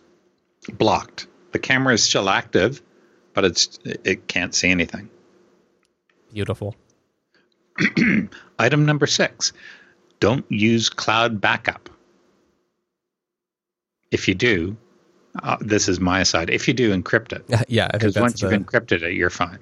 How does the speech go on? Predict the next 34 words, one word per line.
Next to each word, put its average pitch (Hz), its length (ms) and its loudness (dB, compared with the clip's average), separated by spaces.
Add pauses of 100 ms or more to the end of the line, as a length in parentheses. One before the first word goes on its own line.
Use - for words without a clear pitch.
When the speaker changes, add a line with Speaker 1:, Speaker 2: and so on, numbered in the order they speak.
(160)
Speaker 2:
Right, 87 240 -4 (140)
that's 92 160 -2
the 98 100 -2
natural 90 400 -2
aside. 87 300 -2
But 127 100 -2
that's 165 320 -4
maybe 139 280 0
doesn't 117 260 0
Speaker 1:
Yeah. - 60 -2
Speaker 2:
qualify 104 340 2
as 95 120 -6
low 98 200 0
tech, - 340 -6
un-, 82 160 -6
unfortunately. 95 640 -4 (720)
Speaker 1:
No. - 60 -2
Um, 156 420 -2
I 127 160 0
agree. 85 340 -2 (500)
Don't 117 260 0
use 110 180 2
Google 101 320 2
Calendar 156 680 0 (460)
and 90 160 0
don't 104 200 0
use 101 240 2
webmail. 85 520 -2 (3500)
Hmm. 87 240 -2 (580)
Configure 120 580 2
your 151 140 -2
browser 95 480 0
to 92 300 -2
delete 95 520 -2